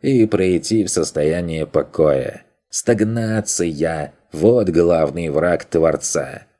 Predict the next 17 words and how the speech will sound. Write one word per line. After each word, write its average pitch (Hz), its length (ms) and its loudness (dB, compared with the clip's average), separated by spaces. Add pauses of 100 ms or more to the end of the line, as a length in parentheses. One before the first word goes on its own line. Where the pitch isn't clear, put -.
(220)
Так 78 220 2
что, - 180 -4
как 101 200 0
бы 98 120 2
странно 101 440 0
это 101 360 0
ни 98 200 -4
звучало, 87 840 0 (100)
заслужить 87 840 0
его 87 640 2
одобрение 76 1000 -2 (120)
можно 107 540 0
как 92 260 2
созидая, 71 1000 -2
так 65 340 -2
и 90 100 2
разрушая. 90 920 -2